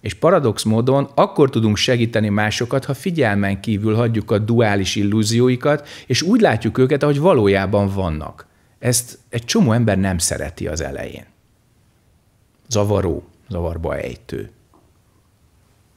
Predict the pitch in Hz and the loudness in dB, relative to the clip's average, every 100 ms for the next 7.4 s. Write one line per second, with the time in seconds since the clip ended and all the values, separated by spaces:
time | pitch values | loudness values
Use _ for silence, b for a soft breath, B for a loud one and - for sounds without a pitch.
0 | _ _ _ 107 123 180 139 143 143 123 | _ _ _ 0 2 4 4 4 2 0
1 | 139 147 123 117 113 113 110 131 135 110 | 0 0 0 2 2 0 0 0 0 0
2 | 101 95 92 92 98 131 180 175 - _ | 0 0 -2 -4 -2 -2 -4 -8 -14 _
3 | _ _ _ _ _ _ _ _ _ - | _ _ _ _ _ _ _ _ _ -14
4 | - 98 117 123 - 131 127 127 139 180 | -6 0 2 2 0 -2 -2 -2 -2 -2
5 | 117 98 92 87 90 85 92 92 92 92 | 0 -2 0 0 0 -4 -4 -4 -4 -6
6 | 90 92 95 92 90 92 92 92 90 92 | -4 -6 -4 -6 -6 -6 -6 -6 -6 -8
7 | 87 117 104 | -8 -8 -10